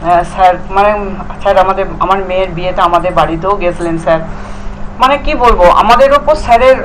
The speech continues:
অপরিসীম কৃপা বলুন, আশীর্বাদ বলুন, সব, সব কিছু আছে।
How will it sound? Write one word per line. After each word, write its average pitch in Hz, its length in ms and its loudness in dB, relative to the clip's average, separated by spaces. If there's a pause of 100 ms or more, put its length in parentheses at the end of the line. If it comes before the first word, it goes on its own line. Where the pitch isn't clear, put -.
(200)
অপরিসীম 277 920 2
কৃপা 233 340 4
বলুন, 277 480 2 (280)
আশীর্বাদ 254 600 2
বলুন, 294 220 4
সব, - 300 0 (880)
সব 214 220 0
কিছু 165 240 -6
আছে। 151 240 -6